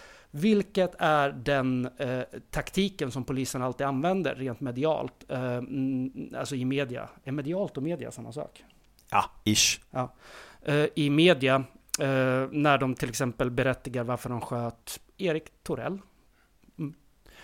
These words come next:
Speaker 2: Dessutom är ju kravet på att polisen ska få skjuta skarpt in i folkmassor förljuget, därför att det var ju det de gjorde. Eller hur?
Speaker 1: Ja, det var ju det de gjorde.
Speaker 2: Ja.
Speaker 1: Jag har sett video, de skjuter in i folkmassor.
Speaker 2: Det är redan gjort. Kan vi prata om det istället?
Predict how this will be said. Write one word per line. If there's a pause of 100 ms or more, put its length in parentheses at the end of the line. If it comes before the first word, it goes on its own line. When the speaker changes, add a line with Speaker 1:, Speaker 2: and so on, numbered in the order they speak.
(160)
Speaker 2:
Dessutom
är
ju
kravet
på
att
polisen
ska
få
skjuta
skarpt
in
i
folkmassor
förljuget,
därför
att
det
var
ju
det
de
gjorde. (440)
Eller
hur? (520)
Speaker 1:
Ja,
det
var
ju
det
de
gjorde.
Speaker 2:
Ja.
Speaker 1:
Jag
har
sett
video,
de
skjuter
in
i
folkmassor.
Speaker 2:
Det
är
redan
gjort.
Kan
vi
prata
om
det
istället?